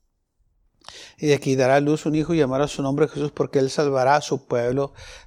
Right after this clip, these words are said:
de sus pecados. Entonces, eh, cuando él está, el ángel estaba hablando,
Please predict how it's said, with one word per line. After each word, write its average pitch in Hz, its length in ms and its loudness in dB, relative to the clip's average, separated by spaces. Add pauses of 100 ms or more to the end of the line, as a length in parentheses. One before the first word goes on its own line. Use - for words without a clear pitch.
de 123 120 -4
sus - 260 -8
pecados. - 920 -4 (500)
Entonces, 143 760 0 (240)
eh, 147 100 -8
cuando 139 420 4
él 147 360 4
está, 139 460 0
el 131 120 2
ángel 147 320 0
estaba 139 440 2
hablando, 135 880 -2